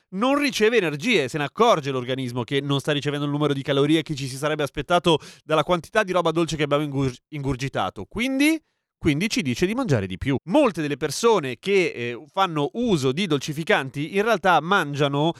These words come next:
eh, comunque molto di più di quello che avrebbero mangiato se fosse zucchero normale. Per esempio,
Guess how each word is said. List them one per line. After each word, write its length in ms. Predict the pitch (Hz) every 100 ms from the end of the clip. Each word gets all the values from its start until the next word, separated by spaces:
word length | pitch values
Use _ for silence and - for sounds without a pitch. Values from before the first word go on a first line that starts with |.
| - 139
eh, 300 | - 151 147 _ 190 180
comunque 480 | 196 190 233 254 233
molto 320 | 202 220 208
di 100 | 175
più 160 | 180
di 60 | 226
quello 180 | 214 190
che 60 |
avrebbero 320 | 170 165 185 185
mangiato 320 | 165 165 180
se 100 | 165
fosse 680 | 147 147 170 170 147 135 127
zucchero 440 | 131 165 - 170 156
normale. 580 | 139 151 185 139 131 -
Per 160 | 185
esempio, 580 | 175 151 165 123 127 120